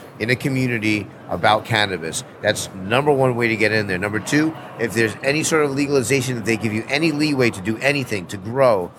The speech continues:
to sell, to, to smell it, to, uh, you know, to, to, to, uh, cook with it, do it.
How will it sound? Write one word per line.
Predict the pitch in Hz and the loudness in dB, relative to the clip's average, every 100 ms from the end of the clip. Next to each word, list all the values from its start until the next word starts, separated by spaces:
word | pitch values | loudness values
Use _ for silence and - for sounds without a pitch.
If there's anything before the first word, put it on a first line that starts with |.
| - - | -20 -14
to | 123 | -6
sell, | 117 139 131 107 92 | -2 2 4 4 0
to, | - 120 113 113 110 - - - | -4 -2 -2 -2 -8 -14 -20 -10
to | 117 | -4
smell | - - 131 135 113 | -2 0 2 4 4
it, | 85 - - - - | -2 -10 -16 -20 -8
to, | 113 113 117 | -2 -2 2
uh, | 107 104 104 107 117 | 4 6 6 4 0
you | 113 | -2
know, | 104 | -2
to, | 98 113 107 | -2 -4 -4
to, | 104 110 104 92 | -4 -4 -6 -6
to, | - 104 98 95 92 101 | -10 -8 -8 -10 -10 -4
uh, | 95 87 | -4 -4
cook | - 151 123 | -2 -2 0
with | 101 | 0
it, | 95 - - - - | 0 -2 -16 -20 -12
do | 107 127 | 0 0
it. | 90 | 0